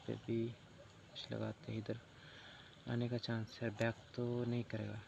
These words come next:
लेकिन मल्टी-, multiple चल रहा है। देखो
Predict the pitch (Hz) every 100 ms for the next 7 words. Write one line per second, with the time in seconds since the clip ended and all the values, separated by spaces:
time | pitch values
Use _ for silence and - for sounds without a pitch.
0 | - - 110 - 113 110 110 107 - -
1 | 117 110 104 - 120 117 107 104 107 117
2 | - - - - - - - - - -
3 | - - - - - - - - 123 120
4 | 113 113